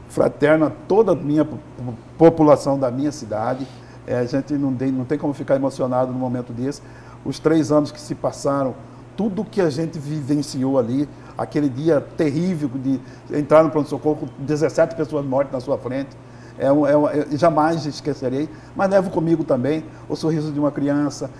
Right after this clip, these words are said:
de um idoso, de uma, de um, de um, de uma pessoa que tá lá na ponta, que a gente pode, de alguma maneira, é, é, é, ajudar. E um abraço a todos os servidores da saúde. Muito obrigado.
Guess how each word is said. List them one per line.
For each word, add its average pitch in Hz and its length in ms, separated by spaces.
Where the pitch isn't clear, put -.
de 139 100
um 160 160
idoso, 147 640
de 147 140
uma, 156 240
de 139 120
um, 147 220
de 143 140
um, 151 120
de 143 160
uma 147 100
pessoa 151 360
que - 80
tá 165 100
lá 302 140
na 277 120
ponta, 151 480
que 170 80
a 151 40
gente 151 260
pode, 139 280
de 139 120
alguma 139 360
maneira, 131 560
é, 123 80
é, 127 560
é, 117 80
ajudar. 127 500
E 143 60
um 190 80
abraço 165 380
a - 20
todos 165 280
os 135 80
servidores 120 420
da 117 60
saúde. 117 400
Muito 147 300
obrigado. 123 360